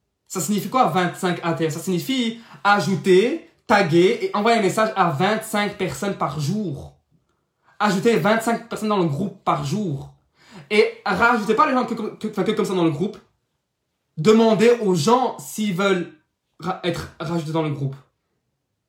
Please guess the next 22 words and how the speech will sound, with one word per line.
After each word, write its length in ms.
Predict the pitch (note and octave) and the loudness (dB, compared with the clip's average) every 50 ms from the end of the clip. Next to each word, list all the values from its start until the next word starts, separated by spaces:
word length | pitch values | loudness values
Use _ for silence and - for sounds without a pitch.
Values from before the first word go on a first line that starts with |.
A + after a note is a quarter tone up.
| _ _ _ _ _ _ _ _ _ _ _ _ _ _ _ _ - | _ _ _ _ _ _ _ _ _ _ _ _ _ _ _ _ -10
Ok 160 | D#3+ C#3+ A3 B3+ | -6 -4 -2 -2
ou 40 | C#4+ | 0
pas ? 420 | - - F#3+ C#3+ C3+ - - - _ _ _ _ - - - | 0 0 0 -2 -2 -6 -8 -14 _ _ _ _ -20 -20 -16
C'est 160 | - - F3+ | -8 -4 0
pas 160 | - D4+ D#4+ | 2 2 2
ju-, 80 | - - - G3 | 2 0 -2 2
le 120 | F#3+ F#3 | 4 4
but, 200 | D#3+ F3 D4 D#4 | 4 4 2 -2
c'est 60 | - - | -2 -4
pas 140 | - B3 | -4 -2
juste 160 | C4+ C4+ A3 F3 | -2 -2 -2 -2
de 60 | F#3+ | -2
mettre, 140 | G#3 F#3 E3+ | -2 -2 -2
de 60 | E3 | 0
faire 220 | - F#3+ F#3 - - - - - - - | 0 0 0 0 -2 -8 -16 -20 -8 -2
ajouter, 440 | F#3+ G3 A3 A3 G3+ G3 G3+ G#3+ A3 - - | 0 2 2 2 2 0 0 0 0 0 0
ajouter, 360 | G3+ G#3 G3 F#3+ F#3 G#3 G#3 G#3 - | -2 0 0 0 0 0 -2 0 -2
ajouter, 460 | G3 G3+ F#3 G3 F3+ A3 G#3+ - - | -2 -2 -2 -2 -2 0 -2 -2 -2
ajouter, 500 | D#3+ F#3+ G3 F#3 G#3+ F3+ G3 G#3+ G#3+ F#3+ | -2 -4 -2 -2 -2 -2 -2 -2 -2 0
ajouter, 460 | F#3+ G3 F#3 F3+ F#3+ G3+ G#3+ G#3+ G#3 | 0 -2 -2 -2 -2 -2 -4 -4 -2
ajouter, 320 | F#3+ F#3+ F#3 F#3 F3 G#3+ - | -2 -2 -2 -2 -4 -4 -4
ajouter. 720 | - F3+ F3 E3+ D#3+ C#3+ B3 D4 E4 A#3+ A3+ A3+ A3+ - | -4 -2 -2 -2 -2 -4 -4 -2 -2 -2 -2 -2 -4 -6